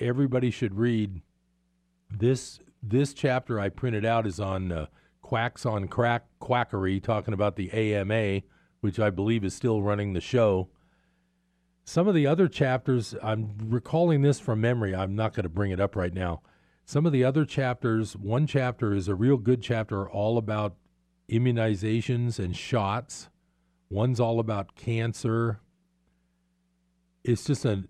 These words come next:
unbelievably good book. And Mister Mullins has written many, many good books. His name's Eustace Mullins. He, I think he died ten or fifteen years ago.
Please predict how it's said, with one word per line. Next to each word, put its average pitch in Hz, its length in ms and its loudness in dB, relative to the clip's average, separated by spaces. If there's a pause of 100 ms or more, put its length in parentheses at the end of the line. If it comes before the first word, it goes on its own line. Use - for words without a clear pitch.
(280)
unbelievably 120 880 2
good 90 280 0
book. 92 320 0
And 95 240 -4
Mister 131 280 0
Mullins 113 400 0
has 92 200 -2
written 98 400 -4
many, 120 300 -2
many 113 320 -2
good 95 240 -2
books. 95 300 -4
His 95 180 -4
name's 101 300 -4
Eustace 120 500 -4
Mullins. 113 460 -2
He, 92 180 -8 (140)
I 104 40 -4
think 160 140 -2
he 147 60 -2
died 101 420 -2
ten 110 180 -10
or 101 60 -4
fifteen 98 400 -8
years 98 240 -4
ago. 87 280 -10